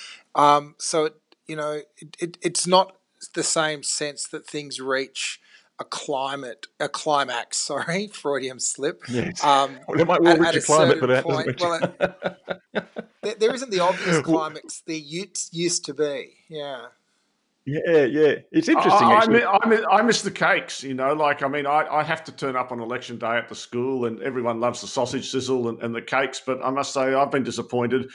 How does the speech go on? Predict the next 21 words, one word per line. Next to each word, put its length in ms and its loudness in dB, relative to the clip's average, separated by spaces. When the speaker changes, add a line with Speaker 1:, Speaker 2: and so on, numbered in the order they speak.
Speaker 3:
If 100 -4
I 120 4
vote 240 4
early, 260 2
it's 140 -6
because 260 -10
the 60 -10
quality 340 -2
of 60 -10
the 80 -14
cakes, 400 -4
uh, 180 -4
will 120 -4
have 100 -10
gone 240 -4
down, 260 -2
but 140 -8
that 100 -2
hasn't 280 -8
happened 260 -6
yet. 140 -6